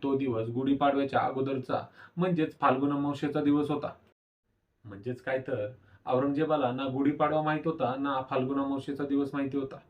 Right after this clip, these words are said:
ना त्याला भारतीय म्हणजेच हिंदू कॅलेंडर समजत होते. त्याने फक्त त्याला आवडणारी तारीख, जी की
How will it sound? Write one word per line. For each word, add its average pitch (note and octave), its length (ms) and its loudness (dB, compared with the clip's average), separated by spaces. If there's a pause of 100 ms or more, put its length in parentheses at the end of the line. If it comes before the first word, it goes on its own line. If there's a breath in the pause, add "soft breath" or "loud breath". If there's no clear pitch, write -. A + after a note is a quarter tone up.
(600 soft breath)
ना G3 140 4
त्याला F3 320 6
भारतीय D3+ 440 4
म्हणजेच D#3+ 460 4
हिंदू C3+ 220 0
कॅलेंडर D3 400 0
समजत D3+ 380 -2
होते. - 240 -6 (520 soft breath)
त्याने C3 280 0
फक्त - 340 -4 (220)
त्याला C3 200 6
आवडणारी C3+ 520 0 (100)
तारीख, A2 300 4 (480 soft breath)
जी F3+ 140 0
की D3+ 180 0